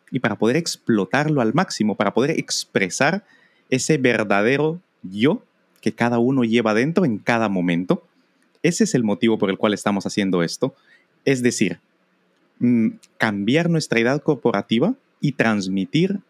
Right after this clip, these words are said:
esa sensación de serenidad, de seguridad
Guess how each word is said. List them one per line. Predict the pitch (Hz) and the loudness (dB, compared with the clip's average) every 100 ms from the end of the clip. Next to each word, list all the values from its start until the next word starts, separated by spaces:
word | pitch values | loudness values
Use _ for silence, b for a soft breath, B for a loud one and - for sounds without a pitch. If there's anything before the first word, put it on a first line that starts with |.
| - | -4
esa | 147 - 160 | -2 0 -2
sensación | 143 139 117 107 101 - 120 147 196 b b b b _ - | 0 0 0 -2 -4 -2 0 0 0 b b b b _ -8
de | 107 110 104 101 - _ _ _ _ | 0 0 0 -4 -14 _ _ _ _
serenidad, | - 113 87 87 123 190 - _ - | -6 -2 0 2 2 0 -6 _ -6
de | 98 | -4
seguridad | - 98 92 82 98 175 | -2 -2 -2 0 0 0